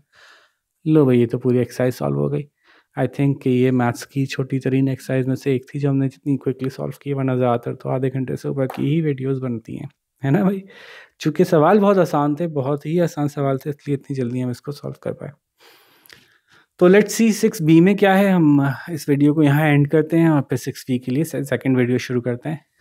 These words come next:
आप ये जल्दी जल्दी सॉल्व कीजिए, फिर सिक्स बी पे आइएगा तो आपको नेक्स्ट वीडियो तब तक मिल चुकी होगी, ठीक है जी। यहाँ पे आपसे इजाज़त चाहेंगे, अपना बहुत सारा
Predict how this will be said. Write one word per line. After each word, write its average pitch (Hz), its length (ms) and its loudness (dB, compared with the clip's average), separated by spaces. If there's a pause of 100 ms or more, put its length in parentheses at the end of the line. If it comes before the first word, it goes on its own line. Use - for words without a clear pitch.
(140)
आप 131 220 -4
ये 131 120 2
जल्दी 127 240 0
जल्दी 127 240 -2
सॉल्व 143 340 -6
कीजिए, 160 240 -2
फिर 147 140 -6
सिक्स - 280 -12
बी 131 80 -4
पे 127 100 -6
आइएगा 127 340 -2
तो 127 120 -8
आपको 123 220 -8
नेक्स्ट 117 260 -8
वीडियो 127 220 -4
तब 131 200 -8
तक 156 140 -6
मिल 131 120 -4
चुकी 127 280 -12
होगी, - 320 -14 (600)
ठीक 170 160 2
है 175 80 6
जी। 165 200 2 (340)
यहाँ 135 180 2
पे 139 80 2
आपसे 131 200 0
इजाज़त 131 300 0
चाहेंगे, 139 360 -2
अपना 127 200 -4
बहुत 117 200 -4
सारा 123 160 -6